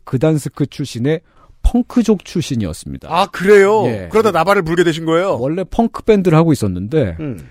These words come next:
Speaker 1: 계엄령 때문에 펑크 못하잖아.
Speaker 2: 음.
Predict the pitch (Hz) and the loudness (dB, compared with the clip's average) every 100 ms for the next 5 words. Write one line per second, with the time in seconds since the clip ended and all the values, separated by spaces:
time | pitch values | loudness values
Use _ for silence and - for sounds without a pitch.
0 | _ _ _ _ _ _ _ 151 202 220 | _ _ _ _ _ _ _ 2 2 4
1 | 214 165 151 127 107 95 104 78 - _ | 0 0 0 0 -4 -6 -8 -10 -16 _
2 | _ 233 240 139 120 196 135 - - - | _ -4 -4 -8 -4 -2 -2 -8 -16 -20
3 | - 135 73 | -18 -18 -18